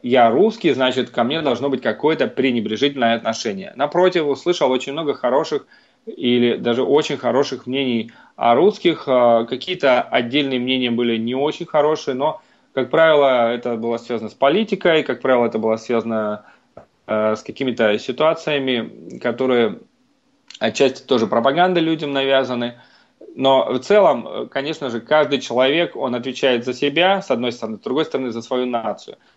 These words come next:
И если вы встретили, или я, например, так для себя считаю, встретил плохого человека, о-, очень образно, да,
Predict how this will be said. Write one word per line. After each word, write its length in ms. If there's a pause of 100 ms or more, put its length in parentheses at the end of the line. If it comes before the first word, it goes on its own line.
(380)
И 440
если 520
вы 140
встретили, 720
или 280
я, 240
например, 400
так 300
для 120
себя 280
считаю, 460 (340)
встретил 340
плохого 380
человека, 640 (600)
о-, 120 (100)
очень 260
образно, 520
да, 220